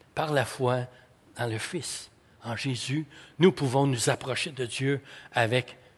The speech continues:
une pleine liberté, pleine assurance. La croissance spiri-, spirituelle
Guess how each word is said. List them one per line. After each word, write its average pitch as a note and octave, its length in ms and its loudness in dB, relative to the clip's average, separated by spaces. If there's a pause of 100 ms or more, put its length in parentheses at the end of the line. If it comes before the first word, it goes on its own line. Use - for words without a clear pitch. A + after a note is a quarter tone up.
(600)
une A2 160 -4
pleine A2 440 -2 (460)
liberté, - 500 -12 (960)
pleine G#2 220 -8
assurance. - 720 -14 (3000)
La C#3+ 140 8
croissance E3+ 480 10
spiri-, D3+ 320 4
spirituelle D#3+ 1300 6